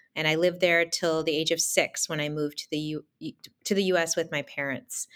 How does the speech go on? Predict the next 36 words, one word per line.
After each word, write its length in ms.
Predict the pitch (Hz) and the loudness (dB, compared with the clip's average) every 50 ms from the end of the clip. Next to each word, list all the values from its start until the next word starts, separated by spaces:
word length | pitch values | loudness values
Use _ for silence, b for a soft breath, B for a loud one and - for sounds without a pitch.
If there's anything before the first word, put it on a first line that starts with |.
| B B B B B B _ _ _ _ _ | B B B B B B _ _ _ _ _
Um, 380 | - 151 147 147 147 143 147 - | -4 -4 -4 -4 -4 -6 -6 -2
we 160 | - 180 190 | 0 2 2
moved 400 | 190 196 196 202 208 196 180 175 | 2 2 2 2 2 2 0 0
initially 460 | 185 180 196 220 220 - 262 220 196 196 | 0 2 2 2 4 4 4 2 2 0
to 180 | - - 175 | 0 -2 0
Louisiana, 720 | 165 165 170 175 170 165 160 151 139 135 143 151 156 175 190 | 0 2 2 0 0 0 0 0 0 0 0 -2 -2 -2 -2
where 140 | 185 170 | -2 -2
my 100 | 160 151 | -2 -4
father 320 | 151 156 - 143 143 151 147 | -4 -2 -2 0 0 0 -2
was 140 | 151 147 - | -2 -4 -2
studying, 520 | - 160 151 147 156 156 151 156 151 147 | 0 0 0 2 0 -2 -2 -2 -2 -2
and 140 | 143 143 143 | -2 -2 -2
then 180 | 139 143 139 | -2 -2 -2
I 200 | 135 131 135 135 | -2 -2 -2 -2
spent 340 | 131 - - - 156 151 - - | -2 -4 -4 -2 -2 -2 -2 -2
a 40 | |
lo-, 180 | 156 151 147 - - | -2 -2 -2 -2 0
most 220 | 180 196 196 - | 0 0 0 0
of 60 | - | -2
my 100 | 175 151 | -2 -2
childhood 600 | 151 - - 156 143 139 - 160 147 143 143 147 b b b b b b _ _ _ - | -2 0 0 0 0 0 0 0 0 0 0 -2 b b b b b b _ _ _ -4
in 100 | - 185 | 0 0
the 60 | 170 | 2
Boston 440 | - 160 143 156 156 - - 165 165 | 2 2 2 2 0 -4 -4 -4 -2
area, 400 | 151 147 147 147 143 123 - 147 | -2 -2 0 -2 -2 -2 -4 -4
where 400 | 147 147 143 139 139 139 139 - - | -2 -2 0 0 0 0 0 -2 -2
I 60 | 156 | -4
grew 260 | 151 147 170 165 175 | -4 -2 0 2 2
up 160 | 170 170 170 | 2 2 2
in 100 | 190 156 | 0 0
a 60 | 156 156 | 0 0
suburb 400 | - 220 214 208 220 214 202 208 | 2 2 4 4 4 2 4 2
outside 320 | 202 196 - 214 190 190 | 0 2 2 2 2 2
of 80 | 190 190 | 2 2
Boston 640 | 196 180 185 185 - - 196 190 180 185 185 180 180 B B B B B B B B B - | 2 0 0 -2 -4 -2 -2 0 0 -2 -4 -8 -12 B B B B B B B B B -2
and 640 | 165 165 165 165 160 160 156 156 156 156 156 160 | 0 2 2 2 2 0 0 0 -2 -2 -2 -4